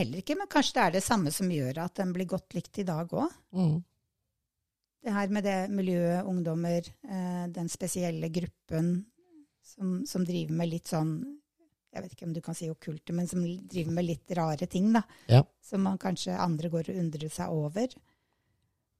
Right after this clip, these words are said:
Speaker 1: Og det at man kj-, kjenner seg igjen på en måte. At,
Speaker 2: Mm.
Speaker 1: at du kommer, du er liksom hverdagslig, og så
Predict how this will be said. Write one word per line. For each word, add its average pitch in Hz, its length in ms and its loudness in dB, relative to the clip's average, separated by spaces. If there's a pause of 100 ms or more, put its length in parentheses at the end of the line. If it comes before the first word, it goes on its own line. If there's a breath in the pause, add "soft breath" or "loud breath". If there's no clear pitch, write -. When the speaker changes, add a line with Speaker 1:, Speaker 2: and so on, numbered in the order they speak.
(160)
Speaker 1:
Og 277 120 2
det 196 80 6
at 190 160 4
man 185 240 4
kj-, - 220 -2 (220)
kjenner 156 360 2
seg 151 220 0
igjen 143 300 0 (340)
på 180 80 0
en 165 100 2
måte. 156 300 -2 (300)
At, 202 180 -4
Speaker 2:
Mm. 123 140 4
Speaker 1:
at 180 160 -10
du 180 140 -2
kommer, 160 440 -2
du 170 80 -4
er 160 320 -2
liksom 156 380 -8 (260)
hverdagslig, 165 640 -4 (180)
og 185 80 -6
så 180 140 -6